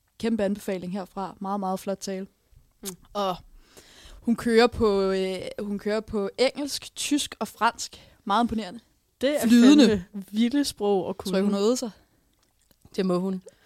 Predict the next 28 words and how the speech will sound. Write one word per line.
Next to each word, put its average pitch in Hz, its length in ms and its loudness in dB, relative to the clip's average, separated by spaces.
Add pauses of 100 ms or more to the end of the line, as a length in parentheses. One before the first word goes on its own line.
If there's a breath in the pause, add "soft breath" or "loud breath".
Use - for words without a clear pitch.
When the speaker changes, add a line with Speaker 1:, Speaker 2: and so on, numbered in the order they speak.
(140 soft breath)
Speaker 3:
Er 208 100 2
hun 220 80 4
ikke, 247 100 2
hun 226 120 2
er 208 60 4
selv 262 240 2
tysker, 214 340 -6
er 202 80 -4
hun 247 140 -2
ikke 262 160 -6
det? 294 80 -2
Speaker 1:
Hun 330 100 -4
er 403 100 -4
tysker. 277 320 -8 (180)
Speaker 3:
Ja. 202 240 -4 (400)
Speaker 2:
Von 190 160 -4
der 175 160 -6
Leyen. 170 400 -6 (100)
Speaker 3:
Jeg 214 140 0
har 233 80 2
altid 233 180 0
Speaker 1:
Von 202 100 -2
Speaker 3:
troet, 254 100 6
Speaker 1:
der 220 120 4
Speaker 3:
hun - 20 4
Speaker 1:
Leyen. 185 160 0
Speaker 3:
var 185 60 0
hollænder. 196 460 0